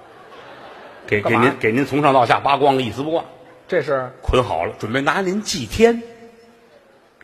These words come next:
Speaker 2: 我不是到这儿发展了，拿我当羊排那么烤了，
Speaker 1: 嗯。
Speaker 2: 这个。
Speaker 1: 加好了，底下
Speaker 2: 啊。
Speaker 1: 蹲着柴火，身上刷黄酱。
Speaker 2: 哦。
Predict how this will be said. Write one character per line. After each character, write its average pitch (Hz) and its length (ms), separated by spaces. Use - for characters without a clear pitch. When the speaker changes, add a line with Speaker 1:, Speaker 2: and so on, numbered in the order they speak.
Speaker 2:
我 117 120
不 202 240
是 269 60
到 165 140
这 123 80
儿 107 40
发 160 240
展 92 220
了， 95 100
拿 123 220
我 233 100
当 247 160
羊 247 180
排 226 260
那 330 80
么 202 80
烤 87 280
了， 98 120
Speaker 1:
嗯。 - 20
Speaker 2:
这 113 160
个。 92 60
Speaker 1:
加 127 200
好 117 200
了， 147 120
底 139 80
下 123 60
Speaker 2:
啊。 110 100
Speaker 1:
蹲 147 180
着 131 60
柴 127 260
火， 127 140
身 143 180
上 127 100
刷 143 200
黄 139 280
酱。 175 200
Speaker 2:
哦。 208 260